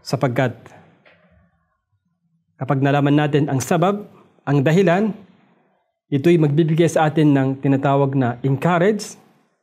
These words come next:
upang malaman din ang kadahilanan o yung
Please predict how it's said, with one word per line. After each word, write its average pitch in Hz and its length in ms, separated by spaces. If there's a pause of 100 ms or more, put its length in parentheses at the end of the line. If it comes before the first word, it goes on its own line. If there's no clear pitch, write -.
(560)
upang 160 320
malaman 147 420
din 185 320 (300)
ang 269 420 (1400)
kadahilanan 143 640
o 226 240
yung 214 320